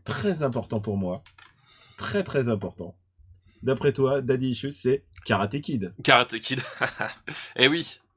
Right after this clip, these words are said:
Speaker 1: Alors, et je parle de Karate Kid de mille neuf cent quatre-vingt-quatre, pas le truc avec Jackie Chan qui
Speaker 2: Oui.
Speaker 1: fait du kung-fu
Speaker 2: Voilà.
Speaker 1: avec, euh, le fils de Will
Speaker 2: Le,
Speaker 1: Smith.
Speaker 2: voilà, exactement. C'est rien à voir.
Speaker 1: Euh,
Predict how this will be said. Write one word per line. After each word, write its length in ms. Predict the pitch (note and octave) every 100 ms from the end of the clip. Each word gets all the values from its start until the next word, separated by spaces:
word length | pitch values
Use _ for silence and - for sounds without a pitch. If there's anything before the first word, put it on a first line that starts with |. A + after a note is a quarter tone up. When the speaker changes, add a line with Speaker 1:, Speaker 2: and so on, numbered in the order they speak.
| _ - -
Speaker 1:
Alors, 200 | B2+ C#3
et 140 | C#3+ D3+
je 100 | D3+
parle 200 | - D3
de 60 |
Karate 300 | C3+ C3+ C3+ C3+
Kid 280 | E3 A#2+ G#2+
de 180 | A#2
mille 120 | A#2+ B2+
neuf 100 | A2+
cent 120 | C3
quatre-vingt-quatre, 500 | B2 B2 D#3+ F3 -
pas 160 | D#3
le 160 | D#3+ B2+
truc 220 | - C#3+
avec 180 | A2 A2
Jackie 240 | A#2 A2+ A2
Chan 200 | A#2 G#2+ G#2 E3+
qui 60 |
Speaker 2:
Oui. 120 | E3+
Speaker 1:
fait 60 | E3+
du 100 | G#2
kung-fu 280 | A2 G#2 A2+ -
Speaker 2:
Voilà. 220 | - C#3 C#3+
Speaker 1:
avec, 280 | A#2+ A2 A2+
euh, 80 |
le 100 | A2
fils 180 | G#2+ A#2
de 80 | A#2
Will 140 | A2 G#2
Speaker 2:
Le, 100 | A#2
Speaker 1:
Smith. 140 | A#2+ -
Speaker 2:
voilà, 180 | C#3 C#3
exactement. 460 | B2 C#3+ B2+ G#2+ G#2+
C'est 200 | - -
rien 160 | E3+
à 80 | D3+
voir. 300 | A2 G2+ - - - - - - - - - -
Speaker 1:
Euh, 800 | A#2+ A#2 A#2 A#2 A2+ A#2 G#2+